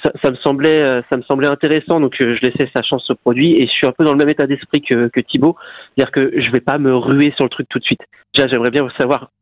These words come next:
comment tout ça va se mettre en place, parce que là, pour l'instant, on est au début.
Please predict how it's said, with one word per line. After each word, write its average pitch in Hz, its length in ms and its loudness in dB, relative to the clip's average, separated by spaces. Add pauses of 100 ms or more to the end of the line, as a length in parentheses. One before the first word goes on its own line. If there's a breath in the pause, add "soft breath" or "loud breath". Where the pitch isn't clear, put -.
(120)
comment 147 220 2
tout - 280 -8
ça 156 80 0
va 131 80 0
se - 60 -8
mettre - 180 -2
en 123 60 0
place, 170 220 -2
parce - 120 -6
que - 80 -4
là, 123 80 2
pour 117 140 -2
l'instant, 113 220 0
on 120 80 -2
est - 20 -2
au 117 60 -2
début. 131 340 0